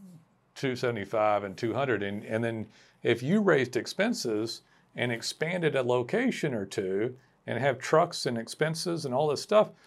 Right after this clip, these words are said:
you're reeling from it. You're like, "Oh my God, what happened?" Well, what happened was you got blessed with an act of God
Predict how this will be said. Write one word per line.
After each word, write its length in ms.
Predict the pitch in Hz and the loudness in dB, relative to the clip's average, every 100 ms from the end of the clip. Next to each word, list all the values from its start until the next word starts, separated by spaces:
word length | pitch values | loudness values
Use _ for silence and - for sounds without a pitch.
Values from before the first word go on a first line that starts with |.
| - _ _ | -20 _ _
you're 400 | 113 123 233 226 | -2 4 6 6
reeling 720 | 143 123 147 262 320 247 98 | 4 4 4 6 6 4 0
from 320 | - 113 98 92 | -6 -6 -6 -6
it. 120 | 107 | -6
You're 260 | 120 233 226 | 0 2 4
like, 240 | 127 127 | 2 4
"Oh 160 | 202 285 | 2 4
my 220 | 190 120 | 2 2
God, 380 | 104 180 240 214 | 6 8 8 6
what 320 | 139 180 202 | 4 6 6
happened?" 560 | 143 240 254 135 104 | 2 0 0 -2 -4
Well, 160 | 120 143 | 2 4
what 160 | 180 160 | 4 4
happened 420 | 151 285 285 220 | 2 2 0 2
was 460 | 127 117 127 127 - - _ _ - | 4 6 4 0 -8 -20 _ _ -4
you 160 | 147 | 2
got 380 | 202 185 139 123 | 6 6 6 2
blessed 640 | 113 165 240 170 - - - _ | 4 6 6 4 -4 -14 -20 _
with 160 | 135 139 | 2 4
an 100 | 139 | 4
act 260 | 160 185 160 | 4 2 -2
of 140 | 135 | 2
God 580 | 123 156 143 104 113 | 4 6 4 4 2